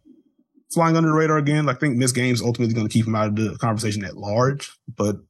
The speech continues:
on a per possession basis, like, he's been really good, particularly off the ball.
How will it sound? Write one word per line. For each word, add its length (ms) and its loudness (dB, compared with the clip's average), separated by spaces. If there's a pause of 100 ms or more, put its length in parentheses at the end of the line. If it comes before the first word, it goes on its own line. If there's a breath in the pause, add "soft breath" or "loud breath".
(340)
on 120 4
a 40 4
per 180 2
possession 400 0
basis, 340 -4
like, 140 -6
he's 160 0
been 140 -4
really 160 0
good, 260 0
particularly 540 -2
off 260 -2
the 80 -8
ball. 500 0